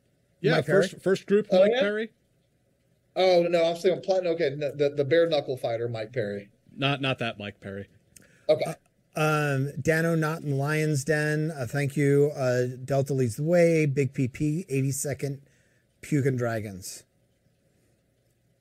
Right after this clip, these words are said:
Speaker 2: Uh, it was
Speaker 3: Thank
Speaker 2: just
Speaker 3: you.
Speaker 2: a comment. Yeah. Um,
Speaker 3: Okay.
Speaker 2: and then, uh, hmm.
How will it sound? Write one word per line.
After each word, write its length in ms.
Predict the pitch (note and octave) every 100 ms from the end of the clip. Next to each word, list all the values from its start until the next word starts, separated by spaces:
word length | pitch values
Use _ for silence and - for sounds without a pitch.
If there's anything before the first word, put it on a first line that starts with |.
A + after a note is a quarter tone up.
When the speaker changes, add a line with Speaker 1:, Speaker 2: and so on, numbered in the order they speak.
| _ -
Speaker 2:
Uh, 60 | -
it 260 | C3 B2 D3
was 220 | C3+ B2
Speaker 3:
Thank 140 | C#3 E3+
Speaker 2:
just 160 | - -
Speaker 3:
you. 60 | D3
Speaker 2:
a 20 |
comment. 320 | C#3 B2+ A#2+ _ _ _ D3
Yeah. 220 | B2 A#2 - -
Um, 640 | C#3+ C#3+ C#3 C3+ C3 B2+ -
Speaker 3:
Okay. 160 | - - _ _ _ _ _ _ _ _ _ _ _ _ _ _ _
Speaker 2:
and 160 | C#3+ C#3+
then, 880 | C#3+ D3 C#3+ C#3+ C#3 C#3 C#3 C#3 C#3 _ _ _ _ _ _ _ _ _ _ _ _ _ _ _ _ _ _ _ _ _ _ _ _ _ _ _ _ _ _ _ _ _ -
uh, 1800 | C#3+ D3 D3 D3+ D3+ D3+ D3+ D3+ D3+ D#3 D#3 D#3+ D#3+ D#3 D#3+ D#3 E3 - _ _ - _ _ _ _ _ _ -
hmm. 260 | E3 D3+